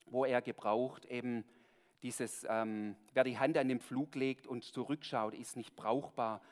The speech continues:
für das Reich Gottes. Das ist ja die Situation, da kommen viele Leute zu Jesus und da geht's um Nachfolge, habe ich letzten Sonntag drüber gepredigt. Manche sagen,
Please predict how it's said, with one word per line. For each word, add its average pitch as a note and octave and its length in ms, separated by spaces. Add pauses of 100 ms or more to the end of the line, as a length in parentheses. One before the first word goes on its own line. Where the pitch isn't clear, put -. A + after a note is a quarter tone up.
(400)
für - 160
das A2+ 300
Reich G#2+ 320
Gottes. - 580 (500)
Das C#3+ 100
ist - 40
ja D#3 80
die D3 100
Situation, D3 540
da C#3+ 60
kommen C#3+ 320
viele D3+ 260
Leute C3+ 500
zu - 180
Jesus B2 480
und B2+ 340
da C3 40
geht's D3+ 220
um C#3 80
Nachfolge, A#2 720
habe A#2+ 120
ich A#2 60
letzten C#3 180
Sonntag C#3 380
drüber A#2 260
gepredigt. A2 580
Manche C3+ 240
sagen, C3+ 240